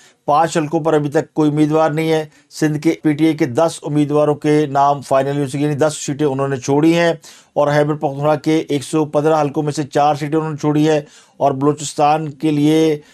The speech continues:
अ, जो इक्यावन हलके हैं, उनमें से बीस हलके, अ, पीटीआई के उम्मीदवारों से खाली हैं। सूबाई असेंबली के हवाले से जो उनकी इस वक्त की अपडेट है, वो मैं आपके साथ शेयर कर रहा हूँ। और इसके अलावा पीटीआई ने,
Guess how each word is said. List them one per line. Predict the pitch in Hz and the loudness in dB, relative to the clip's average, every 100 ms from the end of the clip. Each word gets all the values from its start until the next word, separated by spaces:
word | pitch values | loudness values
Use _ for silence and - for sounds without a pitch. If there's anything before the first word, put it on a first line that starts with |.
| _ - | _ -4
अ, | 127 139 143 147 | 0 4 4 2
जो | 131 143 156 143 | 0 -2 -2 -4
इक्यावन | 120 160 180 196 | -2 0 0 0
हलके | 170 147 151 160 | 0 0 0 2
हैं, | |
उनमें | 165 156 156 156 | 0 -2 -2 -4
से | 151 160 160 - | 0 0 0 -2
बीस | 127 170 - | 0 0 0
हलके, | 147 127 151 151 147 _ _ - | -4 -2 -2 -2 -4 _ _ -2
अ, | 135 | 0
पीटीआई | 131 151 143 151 | 0 -2 -2 -2
के | |
उम्मीदवारों | 147 139 143 139 | -2 0 0 -2
से | - | -4
खाली | - 131 135 | -4 -2 0
हैं। | 147 | -2
सूबाई | 151 170 | 0 0
असेंबली | 165 160 160 | 0 0 0
के | 156 | 0
हवाले | 156 143 147 | 0 2 0
से | 143 151 147 - - _ 123 | 0 0 0 -4 -20 _ -4
जो | 135 147 143 143 147 | 0 2 2 2 -2
उनकी | 139 143 147 143 139 - | -6 -2 2 2 2 -2
इस | 131 | -4
वक्त | 147 127 - | -2 -4 -4
की | 143 139 135 - _ _ - | -2 0 -2 -6 _ _ -4
अपडेट | 123 131 151 156 | -4 0 0 2
है, | |
वो | 151 147 | 2 2
मैं | 143 | 2
आपके | 135 131 | 0 0
साथ | 131 135 123 | -4 -2 -2
शेयर | - 147 123 | -2 0 0
कर | 135 135 | 2 2
रहा | 156 | 2
हूँ। | 175 165 _ _ _ _ _ - | 2 -2 _ _ _ _ _ -4
और | 139 151 | 0 0
इसके | 147 165 | 0 0
अलावा | 165 165 | 2 2
पीटीआई | 160 156 147 160 165 | 2 0 2 2 2
ने, | 170 170 170 160 | 2 2 2 0